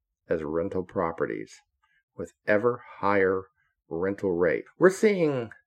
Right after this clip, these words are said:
rental rates today for apartments that are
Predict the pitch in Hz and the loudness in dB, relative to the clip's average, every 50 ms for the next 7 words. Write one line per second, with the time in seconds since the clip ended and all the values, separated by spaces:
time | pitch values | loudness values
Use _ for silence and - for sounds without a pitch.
0 | _ _ _ _ _ _ - - 107 104 101 123 147 147 151 139 113 101 104 101 | _ _ _ _ _ _ -16 -8 -2 0 2 2 4 4 4 4 6 6 4 4
1 | 98 98 - - - 98 101 95 95 101 98 - 92 87 82 - - - 131 180 | 2 0 -6 -2 -2 2 4 4 4 4 2 2 2 0 0 0 -2 -2 0 0
2 | 233 - 85 69 62 - - - - - - _ _ _ _ _ _ _ _ _ | 0 0 -2 -4 -10 -10 -14 -20 -20 -20 -20 _ _ _ _ _ _ _ _ _
3 | - 110 117 104 101 92 90 - | -2 2 4 6 6 6 4 2